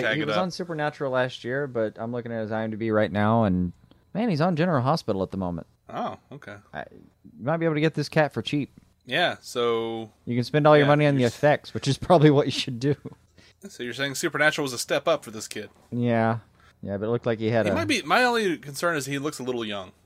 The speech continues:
Speaker 2: He looks a little young to be Superman.
Speaker 1: I don't know.
Speaker 2: But
Speaker 1: Uh, Superman seems perpetually stuck at about thirty, so, um,
Speaker 2: Thirty,
Speaker 1: yeah.
Speaker 2: thirty-five, yeah.
Speaker 1: Or as
Speaker 2: So
Speaker 1: Kevin
Speaker 2: speaking
Speaker 1: Smith
Speaker 2: of,
Speaker 1: calls
Speaker 2: uh,
Speaker 1: it, thirty-three, the Jesus age.
Speaker 2: Right.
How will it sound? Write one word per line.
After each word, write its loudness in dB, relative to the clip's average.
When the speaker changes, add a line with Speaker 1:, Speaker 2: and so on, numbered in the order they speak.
Speaker 2:
He -12
looks -6
a -8
little -2
young -2
to -6
be -10
Superman. -12
Speaker 1:
I -10
don't -4
know. -6
Speaker 2:
But -10
Speaker 1:
Uh, 4
Superman -2
seems -2
perpetually -4
stuck -6
at -4
about -6
thirty, -4
so, -6
um, -8
Speaker 2:
Thirty, -4
Speaker 1:
yeah. -14
Speaker 2:
thirty-five, -4
yeah. -10
Speaker 1:
Or 4
as 4
Speaker 2:
So -2
Speaker 1:
Kevin 4
Speaker 2:
speaking 2
Speaker 1:
Smith 6
Speaker 2:
of, 2
Speaker 1:
calls 8
Speaker 2:
uh, 4
Speaker 1:
it, -8
thirty-three, 0
the -6
Jesus -6
age. -6
Speaker 2:
Right. -4